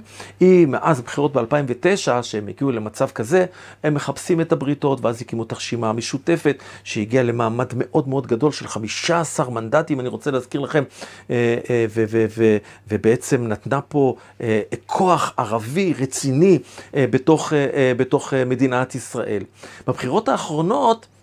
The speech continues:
אה, אה, חד"ש הלכו לאיזה מה-, מהלך מאוד מאוד אמיץ מבחינתם, כי יש להם, הם רואים ברחוב הערבי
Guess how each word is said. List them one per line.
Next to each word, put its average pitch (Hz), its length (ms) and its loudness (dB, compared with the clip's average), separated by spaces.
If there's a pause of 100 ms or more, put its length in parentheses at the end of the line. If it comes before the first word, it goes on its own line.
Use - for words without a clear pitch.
(680)
אה, 113 260 2 (100)
אה, 120 100 0
חד"ש 185 640 2 (380)
הלכו 185 420 2
לאיזה 139 300 2
מה-, 117 200 -4 (100)
מהלך 117 420 -2
מאוד 139 320 -2
מאוד 127 240 -2 (100)
אמיץ 127 340 -2
מבחינתם, 117 640 -2 (560)
כי - 140 -6
יש 180 260 0
להם, 170 280 2 (320)
הם 180 180 4
רואים 147 340 0
ברחוב 135 460 0
הערבי 117 580 2